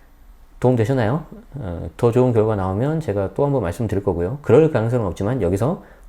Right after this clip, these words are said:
바뀌지는 않을 것 같습니다. 어, 근데 지금 결정이 안 된 게 있죠?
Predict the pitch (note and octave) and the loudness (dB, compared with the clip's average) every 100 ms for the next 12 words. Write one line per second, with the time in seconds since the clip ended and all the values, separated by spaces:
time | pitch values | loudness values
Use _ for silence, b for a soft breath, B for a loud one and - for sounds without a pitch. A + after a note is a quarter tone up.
0 | - F#2+ F#2 G#2+ F3 G2 A2 F#2 E2+ D2 | -10 -6 -2 0 0 0 -2 -2 -6 -10
1 | - b b - G2+ G#2 F#2+ - - G#2+ | -12 b b -6 0 2 2 -2 -4 0
2 | G#2 G#2 G2+ G3 F3+ F#2 F#2+ D#3+ A2+ D#2+ | 0 0 0 0 2 0 2 2 0 -2
3 | C3+ | -4